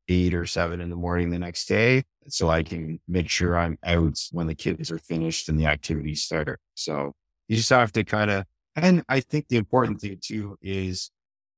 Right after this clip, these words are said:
making sure clients understand that about you, right? Like, if they wanna have a lawyer that is working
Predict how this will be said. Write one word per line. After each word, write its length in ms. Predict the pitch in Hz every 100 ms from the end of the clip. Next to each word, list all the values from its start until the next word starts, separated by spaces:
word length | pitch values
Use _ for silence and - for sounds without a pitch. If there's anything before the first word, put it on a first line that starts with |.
| _
making 320 | - 123 139 135
sure 240 | - 120
clients 760 | - 104 101 104 123 - - - _ _ _ _
understand 560 | 107 107 101 - 110 104
that 120 | 76
about 300 | 65 71 58
you, 220 | 64 65 - -
right? 240 | 87 98
Like, 220 | 104 98
if 80 | 107
they 140 | 123
wanna 280 | 123 120 110 101
have 160 | 104
a 40 | 98
lawyer 380 | 98 98 95
that 320 | 90 90 87 -
is 160 | 92
working 640 | 90 101 - 92 87 85